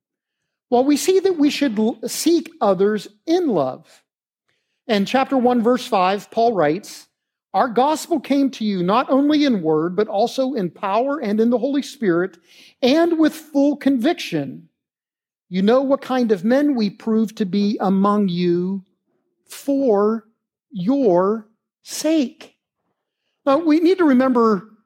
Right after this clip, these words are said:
a little bit of Paul's history here. I mean, just before coming to Thessalonica, he was in Philippi,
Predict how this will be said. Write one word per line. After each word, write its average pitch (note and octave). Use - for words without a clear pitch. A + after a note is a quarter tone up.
a A3
little C#4
bit A3
of G3+
Paul's G#3
history D#3+
here. C#3
I G3
mean, G3
just -
before C4+
coming A#3
to F3
Thessalonica, G3+
he G#3+
was F#3
in E3
Philippi, E3+